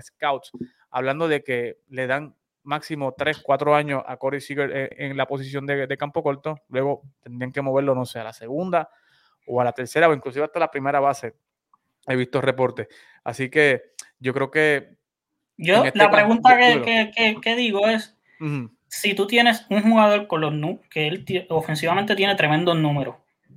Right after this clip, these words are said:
Speaker 2: ¿por qué, por qué los Dodgers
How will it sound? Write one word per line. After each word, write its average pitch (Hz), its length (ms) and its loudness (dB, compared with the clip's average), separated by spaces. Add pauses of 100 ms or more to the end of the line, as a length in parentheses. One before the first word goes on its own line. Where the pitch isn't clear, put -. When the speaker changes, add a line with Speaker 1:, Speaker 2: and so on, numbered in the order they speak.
(640)
Speaker 2:
¿por 165 300 4
qué, 208 400 2 (300)
por 170 280 4
qué 190 180 4
los 208 200 4
Dodgers 165 600 2